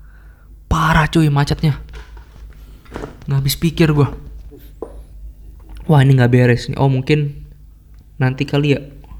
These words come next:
Jam dua dibuka. Jam dua dibuka. Nggak ada pergerakan. Makin macet. Itu tadinya satu jalur.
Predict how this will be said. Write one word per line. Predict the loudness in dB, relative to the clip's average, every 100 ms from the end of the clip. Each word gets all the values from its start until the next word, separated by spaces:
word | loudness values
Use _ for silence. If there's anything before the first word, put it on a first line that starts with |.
| -20 -20 -20 -20 -20 -8
Jam | -2 0 4
dua | 4 4
dibuka. | 2 -2 -6 -6 -6 -10 -20 -20 -10
Jam | -8 -4
dua | -4
dibuka. | -2 -4 -4 -6 -8 -14 -16 -18 -18 -20 -20 -20 -20 -20 -16
Nggak | -8 -4
ada | -2
pergerakan. | -2 -2 0 0 0 2 2 -4 -12 -18 -18 -8 -6
Makin | -4 -2 0
macet. | 2 2 2 -4 -4 -20 -20 -20 -20 -20 -20 -20 -20 -20 -20 -20 -20 -20 -20 -20 -20 -16 -2
Itu | 2 4
tadinya | 4 2 2
satu | -2 -2
jalur. | 0 0 2 0 -2